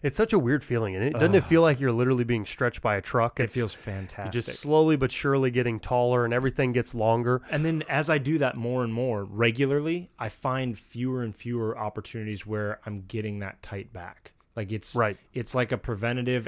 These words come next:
Speaker 2: and a recovery all in the same idea.
Speaker 1: Do you have any recommendations for someone that's never done this before? What feeling they may have, what they should watch out for?
Speaker 2: I think,
Speaker 1: And
Speaker 2: so there's, there's kind of two spots, and that, this has to do with, like, my, I have a relatively low weight, and so I can do the hang, and I can hang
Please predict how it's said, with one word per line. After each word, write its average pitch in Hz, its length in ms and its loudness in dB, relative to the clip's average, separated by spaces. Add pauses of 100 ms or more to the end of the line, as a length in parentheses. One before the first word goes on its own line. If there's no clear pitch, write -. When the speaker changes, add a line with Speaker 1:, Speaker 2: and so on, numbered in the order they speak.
Speaker 2:
and 120 260 -4
a 113 60 -2
recovery 101 720 -6 (300)
all 123 200 0
in 113 60 -4
the 107 60 -4
same 107 300 -4
idea. 95 460 -10
Speaker 1:
Do 131 80 2
you 127 80 6
have 120 120 4
any 123 140 4
recommendations 117 800 2
for 110 100 -8
someone 113 300 -4
that's 107 140 -6
never 120 360 0
done 123 220 2
this 123 140 -2
before? 123 500 -2
What 107 220 -4
feeling 151 500 2
they 135 140 2
may 135 160 0
have, 123 360 -2
what 107 140 -6
they 113 140 -6
should 95 180 -12
watch 95 320 -8
out 143 240 -4
for? 139 420 0 (200)
Speaker 2:
I 139 80 0
think, 160 260 0
Speaker 1:
And 156 160 -6
Speaker 2:
so 139 100 -4
there's, 135 220 2
there's 127 360 -2
kind 160 200 -4
of 127 80 -6
two 131 200 -6
spots, 95 380 -6
and 110 100 -4
that, 123 220 -6
this 127 180 -2
has 139 160 -2
to 120 60 -8
do 120 120 0
with, 110 100 -2
like, 107 160 -2
my, 110 200 -4 (280)
I 123 60 -2
have 117 120 0
a 110 280 0
relatively 135 520 -2
low 120 240 2
weight, 110 360 -2
and 107 100 -12
so 107 140 -4
I 117 80 0
can 120 120 -6
do 117 120 -2
the 104 80 -4
hang, 110 500 -8
and 107 140 -8
I 110 60 -4
can 107 120 -8
hang 104 460 -6